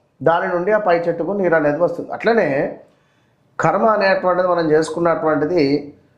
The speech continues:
ఇది వృద్ధి కావాలంటే, అది మనం చ-, గత జన్మలో కానీ ఈ జన్మలో చేసుకున్నటువంటిది కొంత కర్మను తీసివేసి మనకు అద్భుతమైనటువంటి జీవితం రావాలి అంటే దాన ధర్మాలు చేయాలి.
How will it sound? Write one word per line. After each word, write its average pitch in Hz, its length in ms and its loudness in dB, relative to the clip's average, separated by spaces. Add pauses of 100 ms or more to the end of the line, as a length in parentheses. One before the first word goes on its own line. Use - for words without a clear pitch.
(220)
ఇది 143 680 2 (160)
వృద్ధి 160 460 2
కావాలంటే, 165 500 2
అది 120 540 2
మనం 120 340 -2 (120)
చ-, 135 120 4
గత 143 220 0
జన్మలో 196 380 2
కానీ 185 260 0
ఈ 180 80 -2
జన్మలో 185 340 0
చేసుకున్నటువంటిది 165 1120 0 (880)
కొంత 196 220 2
కర్మను 185 760 0
తీసివేసి 190 840 2
మనకు 170 400 2
అద్భుతమైనటువంటి 180 760 2
జీవితం 175 460 0
రావాలి 175 460 2
అంటే 139 220 0
దాన 147 380 0
ధర్మాలు 165 460 0
చేయాలి. 98 260 -12